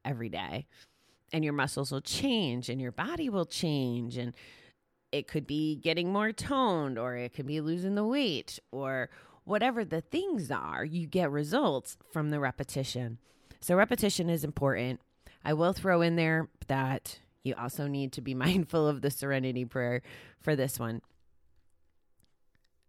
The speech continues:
Same thing. We can't control all those people around us. We can't control our circumstances. But recovery definitely helps us get better equipped for that. The other thing that showed up for me early on in this reading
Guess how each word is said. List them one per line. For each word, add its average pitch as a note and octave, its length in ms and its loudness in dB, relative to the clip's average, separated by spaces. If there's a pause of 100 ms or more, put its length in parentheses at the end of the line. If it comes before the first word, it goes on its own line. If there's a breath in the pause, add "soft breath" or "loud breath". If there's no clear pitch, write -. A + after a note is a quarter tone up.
(140)
Same F3 380 0
thing. B2+ 280 -2
We C#3 100 -4
can't D#3+ 300 -4
control F3+ 360 2
all F#3+ 160 6
those F#3+ 240 2
people D#3+ 560 2
around D#3+ 360 0
us. A2 240 -6
We A#2+ 100 -10
can't - 280 -6
control E3 340 -4
our E3+ 120 0
circumstances. C3 920 -6 (760 loud breath)
But C#3 260 -2 (160)
recovery D#3+ 460 -4
definitely B2+ 760 -6 (520)
helps - 300 -6
us C3+ 180 -4
get C3 340 -6
better C3 240 -2
equipped - 440 -8
for A#2 140 -12
that. A2+ 240 -8 (1000 loud breath)
The F#3 120 4
other C4 200 4
thing F#3+ 260 0
that D3+ 320 2
showed E3 300 2
up C#3 120 4
for F3 160 -2
me F3+ 360 0
early D3 320 0
on D3 200 0
in C#3+ 140 -2
this C3+ 180 -6
reading F3 480 -2